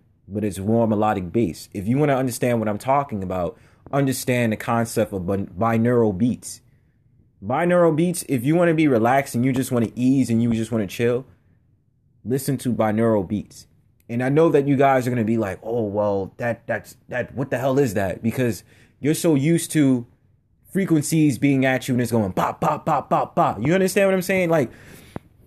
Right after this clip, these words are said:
take a trip with me real quick, family. I think four hundred and forty hertz is rapid sounds, right? It's rapid. So it's like when you, especially hip hop, because everything is really trap oriented,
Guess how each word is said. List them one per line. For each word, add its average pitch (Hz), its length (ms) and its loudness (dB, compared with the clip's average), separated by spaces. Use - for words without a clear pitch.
take 180 160 0
a - 60 4
trip 175 240 0
with 139 100 2
me 123 100 4
real 110 180 4
quick, 98 220 -2
family. 98 440 -4
I 156 100 -8
think 190 260 0
four 185 220 4
hundred 170 200 2
and 156 100 2
forty 156 280 2
hertz 135 380 2
is 113 220 -2
rapid 123 520 0
sounds, 107 640 -2
right? 110 360 -2
It's 92 200 -6
rapid. 117 520 -2
So 123 200 0
it's 123 140 -2
like 123 280 -2
when 127 160 0
you, 170 380 0
especially 165 560 0
hip 147 200 -2
hop, 160 300 0
because 120 260 -2
everything 131 360 0
is 110 140 -2
really 117 280 2
trap 127 360 -4
oriented, 135 680 0